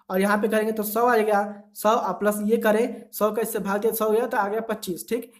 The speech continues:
यानी कि आ गया एक सौ पच्चीस बटा में सौ। ठीक, तो चलिए इसको पुट कर देंगे सारे मान को। देखिए लिखेंगे कि सोलह सौ, ठीक है,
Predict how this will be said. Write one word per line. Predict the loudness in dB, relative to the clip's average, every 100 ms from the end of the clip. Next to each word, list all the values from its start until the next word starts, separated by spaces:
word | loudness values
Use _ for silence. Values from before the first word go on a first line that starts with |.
| -4
यानी | -2
कि | 0
आ | 4 4
गया | 4 2
एक | 2 2
सौ | 4 0 2
पच्चीस | -2 -4 -2
बटा | 0 0
में | 0
सौ। | -2 0 0 -2 -12 _ _
ठीक, | -4 -2
तो |
चलिए | -2 0
इसको | -2 -4
पुट | -6 -2
कर | -2
देंगे | 0 -2
सारे | -2 -2 0
मान | 0 -2
को। | -2
देखिए | -2 -2 -14 _ _ _ _
लिखेंगे | -2 0 0 -2 -4 -12 -20 _
कि | -12
सोलह | -6 -2 0 0
सौ, | -2 -2 -2 -2 -6 -14 _ _ _ _ _ _ _ _ _ _ _ _ -20 _
ठीक | -10 -2
है, | -2